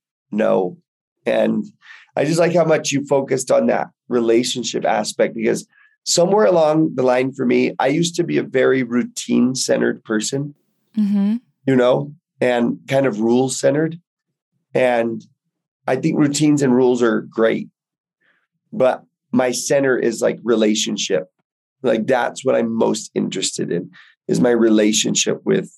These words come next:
Speaker 1: with God. And if I have routines and rules that help benefit relationship, awesome. But when I shifted away from routine-centered, I read my scriptures, I say my prayers, I go to church, da, da, da, da, to relationship-centered,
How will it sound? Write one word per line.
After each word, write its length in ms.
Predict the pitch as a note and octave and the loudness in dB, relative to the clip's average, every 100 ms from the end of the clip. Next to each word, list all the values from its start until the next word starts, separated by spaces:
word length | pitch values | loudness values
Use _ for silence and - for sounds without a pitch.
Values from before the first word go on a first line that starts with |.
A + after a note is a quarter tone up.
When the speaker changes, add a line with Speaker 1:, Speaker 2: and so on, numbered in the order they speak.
| _ | _
Speaker 1:
with 300 | - G#2+ - | -4 -2 -2
God. 360 | G#2+ F#2+ F#2 - | -2 -2 -4 -2
And 100 | A#2+ | -2
if 100 | B2+ | 0
I 60 | |
have 260 | B2 C3 C3+ | 0 0 -2
routines 460 | D3+ C#3+ C#3+ C#3+ C#3 | -2 -2 -2 -2 0
and 160 | B2 | 0
rules 280 | A#2+ B2 B2 | 2 2 0
that 140 | A2+ | -4
help 280 | G#2+ B2+ - | -2 -2 0
benefit 440 | A2 G#2+ A2+ B2 - | -2 -2 0 -2 -2
relationship, 640 | A2 G#2+ G#2+ A#2+ C3+ C#3 - _ _ _ _ | 0 -2 -2 -4 0 0 -2 _ _ _ _
awesome. 500 | - A#2+ A#2 - A2+ | -4 -2 -2 -2 -2
But 180 | G2+ - | 0 0
when 120 | B2 | 2
I 140 | B2 C#3 | 0 0
shifted 600 | - D#3 D3 - D3 B2+ | 0 -2 -4 -2 -4 -2
away 320 | A#2+ A#2+ A#2+ A#2+ | 0 2 2 0
from 320 | B2+ A2 G#2+ | -2 -4 -2
routine-centered, 1160 | B2 A#2+ - A#2+ A#2+ B2 - B2+ B2+ D3 D3+ E3+ _ _ _ _ _ _ | -2 -2 -2 2 2 2 0 -2 0 -4 -4 -10 _ _ _ _ _ _
I 80 | A#2+ | 0
read 200 | A#2+ C3+ | 2 4
my 120 | C3+ | 2
scriptures, 400 | - C#3 A#2+ G#2+ | 0 -2 0 0
I 60 | G#2 | 0
say 180 | A#2+ A#2 | 0 0
my 100 | A#2 | 0
prayers, 300 | C3+ B2+ G#2+ | 0 0 2
I 80 | |
go 100 | G#2+ | 0
to 100 | A#2 | 0
church, 360 | A#2 C#3 - - | 0 -2 -4 -4
da, 160 | A2+ A2+ | -2 0
da, 60 | |
da, 200 | A#2+ B2 | 2 0
da, 100 | A#2 - _ _ _ - | 0 -4 _ _ _ -4
to 160 | C#3 | 0
relationship-centered, 1200 | B2+ B2+ A#2 A2 B2 D3 C#3+ E3+ E3+ E3 F3 F#3 | 2 4 4 2 0 -2 -2 -2 -2 0 2 0